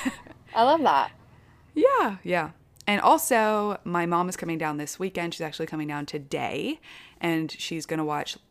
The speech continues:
Speaker 2: Roland for Luke and I on Saturday so we can have, like, a big birthday date for me. And we're gonna go out to dinner, and then he got us tickets to a play.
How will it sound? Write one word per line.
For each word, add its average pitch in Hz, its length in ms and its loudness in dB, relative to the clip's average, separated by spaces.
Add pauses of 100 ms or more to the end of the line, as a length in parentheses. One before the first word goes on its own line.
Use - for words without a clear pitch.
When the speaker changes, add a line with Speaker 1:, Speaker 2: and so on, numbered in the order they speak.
(260)
Speaker 2:
Roland 147 460 -4
for 156 160 -8
Luke 151 180 -4
and 151 100 -2
I 147 360 -6 (260)
on 151 160 -4
Saturday 175 480 -4
so - 160 -8
we 156 100 -4
can 151 140 -6
have, 147 240 -8
like, 143 300 -6
a 147 60 -8
big 143 340 -6
birthday 160 340 -2
date 247 320 -4
for 262 240 -4
me. 269 400 2 (720)
And 151 640 -4
we're 147 100 -4
gonna 151 200 -4
go 147 260 -4
out 156 200 0
to 156 60 -10
dinner, 233 600 0
and 160 180 -2
then 156 180 -2
he 156 180 -8
got 147 200 -2
us 147 120 -6
tickets 165 300 -6
to 147 120 -6
a 143 40 -6
play. 170 840 -2